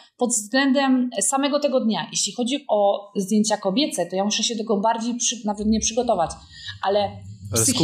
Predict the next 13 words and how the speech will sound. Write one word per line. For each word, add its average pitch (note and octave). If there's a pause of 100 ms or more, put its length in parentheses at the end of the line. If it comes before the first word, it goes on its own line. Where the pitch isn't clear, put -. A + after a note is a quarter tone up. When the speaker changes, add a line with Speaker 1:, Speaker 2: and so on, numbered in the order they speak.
Speaker 1:
psychicznie D#4+
Speaker 2:
się. E4+
Mhm. B3+ (160)
Speaker 1:
tak, -
skupić -
się. F#3+ (120)
Psychicznie C#4+
mi C4
się B3+
wydaje, A#3 (280)
y, G3 (100)
znaczy B3+
psychicznie, F4+